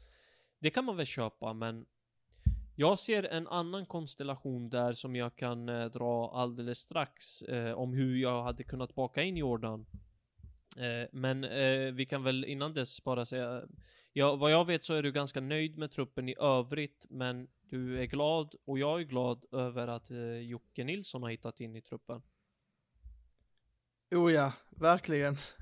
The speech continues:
Speaker 2: Jag, eh, är en stor Bundesliga-supporter, eh, faktiskt, så att, eh,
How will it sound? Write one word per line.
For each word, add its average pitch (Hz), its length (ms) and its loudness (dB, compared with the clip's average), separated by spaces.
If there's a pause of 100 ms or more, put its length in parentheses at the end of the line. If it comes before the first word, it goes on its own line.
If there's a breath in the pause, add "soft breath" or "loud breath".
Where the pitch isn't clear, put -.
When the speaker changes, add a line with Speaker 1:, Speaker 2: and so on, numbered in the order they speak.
Speaker 2:
Jag, 156 600 6
eh, 160 60 6
är 156 380 6
en 165 100 4
stor 170 400 10
Bundesliga-supporter, 147 1300 4 (240)
eh, 165 140 0
faktiskt, 165 600 0
så 156 120 2
att, - 200 -8
eh, 151 180 2